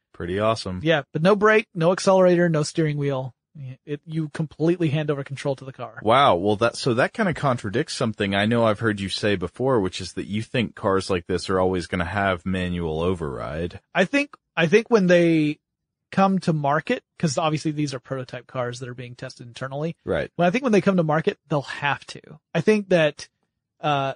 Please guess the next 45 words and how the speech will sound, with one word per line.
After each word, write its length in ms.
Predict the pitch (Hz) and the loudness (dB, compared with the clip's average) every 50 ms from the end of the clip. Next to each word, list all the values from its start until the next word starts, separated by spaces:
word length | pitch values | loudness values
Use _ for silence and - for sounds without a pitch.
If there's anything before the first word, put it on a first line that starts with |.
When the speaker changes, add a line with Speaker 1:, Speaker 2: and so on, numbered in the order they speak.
| _ _ - | _ _ -8
Speaker 2:
and 260 | 165 160 160 175 175 | -6 -6 -6 -4 0
by 140 | 170 170 160 | 0 2 4
have 240 | 160 190 202 - | 4 2 2 2
to 240 | - 202 185 165 - _ | 2 2 2 2 0 _
for 140 | - 165 | -6 -4
two 180 | - - 202 202 | -2 0 0 2
reasons. 400 | 175 151 127 131 123 - - - | 2 2 0 -4 -10 -16 -6 0
One, 220 | 160 170 180 180 | 2 2 4 2
I 160 | 180 - 156 - | 2 0 -4 -2
think 240 | - 185 170 156 | -2 -4 -4 -2
that 160 | - 143 131 - | -4 -8 -6 -4
consumers 440 | 156 151 - - 165 165 151 143 | -6 -4 -2 -2 0 0 0 -2
are 60 | 156 147 | -2 -2
gonna 160 | 156 143 139 | -2 -2 -4
demand 460 | 131 127 123 120 131 139 123 113 - | -6 -10 -12 -12 -12 -14 -14 -16 -20
it. 200 | - _ _ _ _ _ _ _ _ _ _ _ _ _ - | -20 _ _ _ _ _ _ _ _ _ _ _ _ _ 2
They're 160 | 160 170 175 | 4 6 6
only 180 | 185 196 196 180 | 6 6 4 4
gonna 140 | 185 170 | 4 4
be, 360 | 160 156 151 151 151 156 - _ _ - | 2 2 0 0 -2 -4 -6 _ _ 0
there's 200 | 180 185 175 - | 2 2 2 4
gonna 160 | - 247 254 | 2 2 4
be 100 | 214 190 | 4 4
a 80 | 170 147 | 4 2
very 480 | 117 123 143 190 196 190 175 165 156 | 2 2 4 6 6 6 6 4 4
small 480 | - - - - 165 156 147 143 131 127 | 2 0 -2 0 0 0 2 2 0 -2
population 640 | - - 147 139 - - 143 139 139 139 135 - 143 | -2 -2 -4 -4 -2 -4 -4 -2 -2 -2 -4 -6 -8
of 100 | 139 127 | -8 -8
consumers 560 | - 147 139 - - 156 147 135 131 123 123 | -6 -8 -6 -4 -4 -6 -6 -6 -8 -10 -6
who 120 | - 147 139 | -4 -4 -2
are 80 | 139 | -2
going 180 | 139 139 139 139 | -2 -2 -2 -2
to 60 | 139 | -4
feel 180 | - 147 135 - | -4 -4 -6 -6
comfortable 480 | - - 147 135 - - 143 143 127 | -6 -6 -8 -8 -8 -8 -8 -8 -8
completely 520 | - - 143 139 - - 156 151 - 143 135 | -6 -8 -12 -10 -8 -8 -8 -8 -8 -10 -8
handing 260 | 139 139 135 139 135 | -8 -8 -10 -8 -10
over 180 | 135 127 127 127 | -10 -10 -10 -12
control 460 | - - 139 - - 147 135 131 131 | -12 -12 -10 -6 -4 -2 -2 -2 -2
of 100 | 127 127 | -6 -8
a 60 | 127 | -10
vehicle 420 | 123 131 135 131 127 - - 123 - - | -10 -10 -10 -10 -10 -12 -14 -16 -14 -10
to 160 | - 131 123 | -10 -10 -10
a 40 | 117 | -10
computer. 540 | - - 123 - 135 135 127 - 113 - | -16 -18 -18 -14 -14 -14 -12 -14 -16 -18